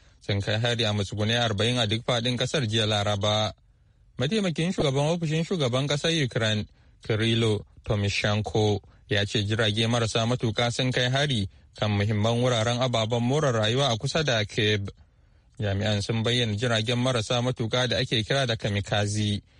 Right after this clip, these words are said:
waɗanda ke ɗauke da bama-bamai da kuma suke faɗawa inda aka auna. Magajin garin Mykolaiv, Alexandra Shenkovich, shi ma ya bayar da rahoton barin wuta a daren jiya a birnin kudancin Ukraine,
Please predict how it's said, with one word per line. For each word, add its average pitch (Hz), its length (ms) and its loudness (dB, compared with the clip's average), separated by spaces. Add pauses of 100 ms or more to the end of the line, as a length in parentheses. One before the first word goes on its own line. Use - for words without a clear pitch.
(180)
waɗanda 104 480 0
ke 104 140 -2
ɗauke 104 280 -2
da 120 200 0
bama-bamai 104 760 0 (120)
da 104 80 -4
kuma 104 380 -2
suke 117 360 -2
faɗawa 117 640 0
inda 127 240 0
aka 104 220 -2
auna. 107 480 0 (840)
Magajin 170 520 0
garin 165 240 0
Mykolaiv, 107 580 0 (420)
Alexandra 123 720 0
Shenkovich, 107 760 -2 (340)
shi - 200 -4
ma 104 200 0
ya 107 180 0
bayar 113 280 -2
da 120 200 0
rahoton 113 460 0
barin 110 320 0
wuta 127 300 0
a 110 40 0
daren 120 340 0
jiya 131 240 0
a 104 40 0
birnin 113 340 0
kudancin 139 520 0
Ukraine, 107 500 -2